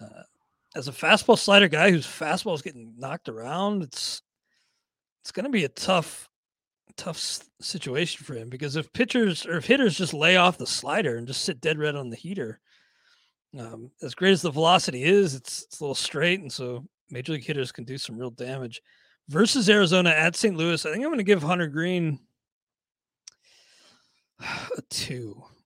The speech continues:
And I think I'm gonna give Graham Ashcraft a two as well. Graham Ashcraft's really been impressive, but I need to still see a little bit more before I really feel good about signing off on him. I mean, he's been great, but the K's are,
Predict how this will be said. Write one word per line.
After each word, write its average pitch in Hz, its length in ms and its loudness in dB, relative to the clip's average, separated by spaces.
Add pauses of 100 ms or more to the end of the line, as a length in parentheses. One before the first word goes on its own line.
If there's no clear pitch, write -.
(140)
And 139 60 -14
I 143 40 -8
think 202 100 -2
I'm 220 40 2
gonna 175 120 2
give 156 160 -4
Graham 147 260 -4
Ashcraft 151 500 0
a 131 60 -14
two 135 220 -8
as 127 80 -8
well. 151 200 0
Graham 226 240 0
Ashcraft's 202 520 -2
really 151 180 0
been 131 140 -4
impressive, 120 540 -4
but 117 200 -8 (560)
I 117 140 -8
need 170 140 -2
to 220 80 -2
still 196 280 2
see 180 200 -4
a 151 60 0
little 196 220 2
bit 185 140 4
more 156 580 0 (960)
before 143 200 -8
I - 20 -4
really 139 180 -2
feel 139 160 -6
good 127 160 -6
about 120 260 -4 (380)
signing 123 460 -4
off 120 240 -6
on 107 100 -10
him. 123 160 -8
I 143 80 0
mean, 233 120 0
he's 247 140 0
been 120 200 -2
great, 127 440 -2
but 117 180 -2 (500)
the 175 80 -10
K's 180 560 -2
are, 113 280 -8